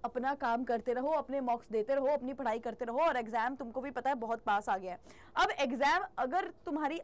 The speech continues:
अभी भी पढ़ाई तुमने start नहीं की है, अभी भी तुमको, देखो, मैं क्योंकि ना सारे के सारे मैं एमसीक्यू session वगैरह ले रही हूँ, तुम्हारे फंडे, बच्चा, clear नहीं है। तो अगर अभी भी फंडे clear नहीं है ना, तो अब it's high time कि अच्छे से तैयारी कर लो।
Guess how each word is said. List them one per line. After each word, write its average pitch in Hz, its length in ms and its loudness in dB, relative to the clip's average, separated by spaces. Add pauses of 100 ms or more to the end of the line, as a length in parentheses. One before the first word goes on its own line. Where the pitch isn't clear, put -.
अभी 269 300 -2
भी 427 100 6
पढ़ाई 349 260 -2
तुमने 302 260 -6
start 233 300 0
नहीं 247 160 -6
की 247 140 -8
है, 233 180 0
अभी 240 220 -2
भी 381 100 0
तुमको, 320 340 -2 (440)
देखो, 370 220 0
मैं 320 280 2
क्योंकि 359 300 -4
ना 349 220 2
सारे 311 260 2
के 359 80 -2
सारे 330 200 2
मैं 320 100 0
एमसीक्यू 277 380 -4
session 294 260 -6
वगैरह 277 260 0
ले 240 160 -2
रही 196 180 -4
हूँ, 180 120 -12 (300)
तुम्हारे 285 320 4
फंडे, 311 300 0
बच्चा, 285 240 0
clear 285 320 0
नहीं 226 260 -6
है। 180 100 -14 (220)
तो 403 60 2
अगर 370 240 2
अभी 294 300 2
भी 440 100 4
फंडे 370 320 0
clear 339 420 -2
नहीं 285 240 0
है 240 60 -2
ना, 262 140 2
तो 330 140 -6
अब - 340 0
it's - 180 -10 (160)
high 294 260 2
time 294 280 -2
कि 370 60 -4
अच्छे 330 360 -8
से 349 100 -6
तैयारी 277 400 0
कर 269 160 0
लो। 294 240 -2